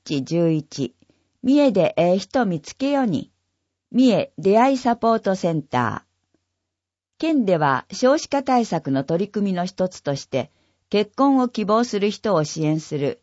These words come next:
三重出会いサポートセンターを昨年十二月に開設しました。出会いの場や各種セミナーなどの情報発信を行うほか、市町等の結婚支援に関する取り組みも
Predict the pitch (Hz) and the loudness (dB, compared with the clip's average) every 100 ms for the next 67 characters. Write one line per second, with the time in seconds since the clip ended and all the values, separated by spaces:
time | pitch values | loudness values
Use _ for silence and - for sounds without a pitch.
0 | _ _ _ - 233 262 196 - - 196 | _ _ _ -4 2 4 4 0 0 4
1 | 233 277 269 214 196 254 269 254 247 226 | 6 4 2 -2 0 0 0 -2 -2 -2
2 | 196 156 135 123 139 185 180 240 233 214 | -2 0 2 0 0 -2 -2 0 0 0
3 | - 156 185 233 262 262 240 233 214 160 | -4 -8 0 2 4 4 2 0 -4 -2
4 | - _ - 185 196 185 185 156 - 131 | -2 _ -2 0 0 -2 -6 -10 -6 -4
5 | 143 - - - _ _ _ _ _ _ | -4 -6 -6 -6 _ _ _ _ _ _
6 | _ - 180 208 247 262 240 214 196 196 | _ -4 4 6 6 2 2 0 0 0
7 | 151 - _ - 254 254 - 151 151 247 | -2 -4 _ -6 -6 -4 -6 -4 0 2
8 | 247 190 151 151 170 156 143 139 131 208 | 4 2 -2 -2 -2 -2 -2 -2 0 0
9 | 247 240 226 220 196 - 165 131 110 - | 2 0 0 0 -4 -4 -4 -2 -2 -4
10 | - 180 185 143 123 117 - 120 - _ | -4 -2 0 -2 -4 -8 -6 -8 -8 _
11 | _ _ _ _ _ - 269 254 - 254 | _ _ _ _ _ -4 -2 -2 -2 -2
12 | 190 - 202 160 135 117 - _ _ _ | -2 -2 -2 -2 -4 -6 -10 _ _ _
13 | - 208 208 269 294 302 285 269 185 147 | -2 -2 0 2 2 2 -2 -2 0 -2
14 | 135 156 170 156 131 131 160 208 - 220 | -2 -4 -4 -4 -4 -2 -4 -4 -2 -2
15 | 196 180 165 | 0 -2 -4